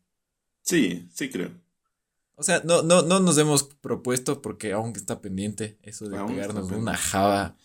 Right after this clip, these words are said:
Speaker 2: así,
Speaker 1: Entre los
Speaker 2: sentarnos
Speaker 1: dos.
Speaker 2: a acabarnos la java.
Speaker 1: Ajá.
Speaker 2: Pero yo estoy más que seguro que ya nos ha pasado más de una vez.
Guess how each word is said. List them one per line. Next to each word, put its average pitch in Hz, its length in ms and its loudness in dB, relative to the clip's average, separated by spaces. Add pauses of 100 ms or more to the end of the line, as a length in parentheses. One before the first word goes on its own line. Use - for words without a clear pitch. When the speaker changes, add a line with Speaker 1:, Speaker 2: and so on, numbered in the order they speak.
(180)
Speaker 2:
así, - 200 -18
Speaker 1:
Entre 92 180 -8
los 92 100 0
Speaker 2:
sentarnos 95 120 0
Speaker 1:
dos. 107 460 0
Speaker 2:
a 92 40 0
acabarnos 95 460 -4
la 80 100 -4
java. 107 320 -6 (340)
Speaker 1:
Ajá. 95 200 -14
Speaker 2:
Pero 156 160 -2
yo 165 140 8
estoy 147 320 8
más 127 240 6
que - 100 2
seguro 113 440 8
que 107 140 2
ya 110 200 6
nos 104 160 2
ha 98 140 4
pasado 95 420 -2
más 110 260 0
de 107 60 2
una 95 160 0
vez. 92 320 -4